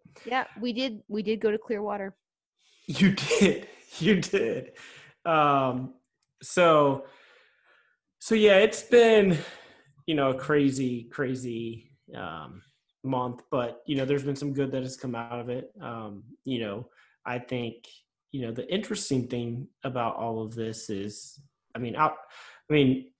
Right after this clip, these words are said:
Speaker 2: again, Tiger King is not one of those good things. Um, but I do think one of the things that has happened is that, uh, there's been more connections that have been made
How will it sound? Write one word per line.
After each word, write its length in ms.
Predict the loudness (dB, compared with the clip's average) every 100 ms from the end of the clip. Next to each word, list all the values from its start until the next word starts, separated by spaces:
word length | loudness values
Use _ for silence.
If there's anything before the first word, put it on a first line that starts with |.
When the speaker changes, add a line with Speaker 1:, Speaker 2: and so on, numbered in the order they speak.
| _ _ _ _ _ 0
Speaker 2:
again, 360 | 2 2 2
Tiger 300 | 0 2 2 0
King 220 | 0 -2
is 160 | 0
not 220 | 0 0 -2
one 100 | -4
of 60 |
those 180 | -4 -4
good 240 | -4 -6
things. 380 | -4 -6 -6 -12 -8
Um, 460 | -4 -4 -4 -8 -12 -20 -20 -20 0
but 100 | 4
I 100 | 4
do 260 | 4 4 6
think 220 | 6 6
one 140 | 6
of 80 | 4
the 100 | 2
things 200 | 2 0
that 120 | -2 -2
has 320 | 0 0 0
happened 380 | -2 -2 -4 -4
is 160 | -4
that, 300 | -4 -4 -8 -12 _ _ _ _ -8
uh, 420 | -6 -4 -6 -8 -4 0
there's 180 | 0
been 280 | 2 2 4
more 640 | 4 2 2 2 2 0 -4 -14 _ _ _ _ _ _ _ _
connections 540 | -6 -4 -4 -4 -6 -6
that 120 | -6
have 320 | -4 -4 -4
been 200 | -6 -8 -6
made 300 | -8 -8